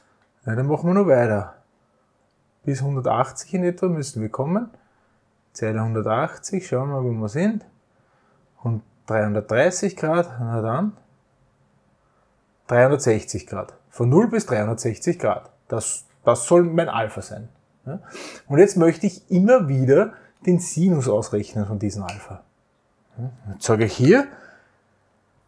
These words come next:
ist gleich, ist gleich. Und natürlich gibt es einen Sin. Alles gibt nur einen Sin. <laughs> Sinus.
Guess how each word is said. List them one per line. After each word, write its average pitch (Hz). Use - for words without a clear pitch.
ist -
gleich, 147
ist 107
gleich. 147
Und 185
natürlich 208
gibt -
es 190
einen 131
Sin. 117
Alles 151
gibt -
nur 147
einen 131
Sin. 117
<laughs> 202
Sinus. 180